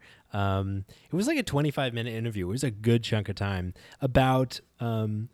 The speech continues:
why she is advocating for just opening up everything in the state.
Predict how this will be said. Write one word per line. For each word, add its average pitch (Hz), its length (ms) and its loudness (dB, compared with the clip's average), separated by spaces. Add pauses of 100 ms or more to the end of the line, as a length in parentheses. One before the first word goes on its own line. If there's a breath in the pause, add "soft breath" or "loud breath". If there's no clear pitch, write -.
why 131 480 0
she 123 400 -2
is 98 480 -2
advocating 98 640 -4
for 90 640 -4 (300)
just - 280 -2
opening 180 320 4
up 170 180 -2
everything 147 540 0
in - 80 -8
the 98 100 -2
state. - 360 -6